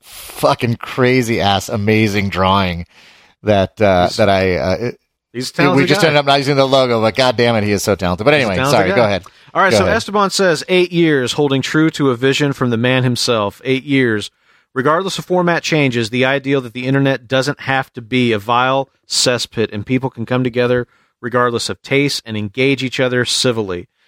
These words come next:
Speaker 2: It's no shock that we all have different views on games, but I never walked away hating someone or taking anything personally. It's completely of-, unheard of on the internet, and it's never been compromised for numbers, metrics, or financial backing.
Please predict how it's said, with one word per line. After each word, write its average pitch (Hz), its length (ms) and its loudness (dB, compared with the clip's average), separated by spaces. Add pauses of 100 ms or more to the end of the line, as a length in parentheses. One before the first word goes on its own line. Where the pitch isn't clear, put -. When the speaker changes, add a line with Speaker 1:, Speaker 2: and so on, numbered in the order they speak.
(120)
Speaker 2:
It's - 180 -14
no 143 180 2
shock 143 420 0
that 117 80 -14
we 110 120 -8
all 127 120 0
have 120 160 -2
different 123 280 -6
views 120 200 -2
on 120 160 0
games, 107 320 -4
but 110 160 -6
I 120 120 0
never 123 200 -2
walked 120 260 -4
away 110 220 -2
hating 113 240 -2
someone 113 480 -2 (320)
or 113 60 -20
taking 113 320 -2
anything 117 320 -4
personally. 104 640 -6 (300)
It's - 60 -20
completely 165 480 -2
of-, 139 320 -2
unheard 135 340 2
of 127 100 -2
on 120 100 0
the 120 140 0
internet, 110 400 0
and 113 100 -8
it's - 180 -10
never 143 300 -2
been 135 180 -4
compromised 120 720 -2 (260)
for 113 80 -12
numbers, 127 460 0
metrics, 117 440 -2
or 107 80 -4
financial 110 520 -4
backing. 98 520 -8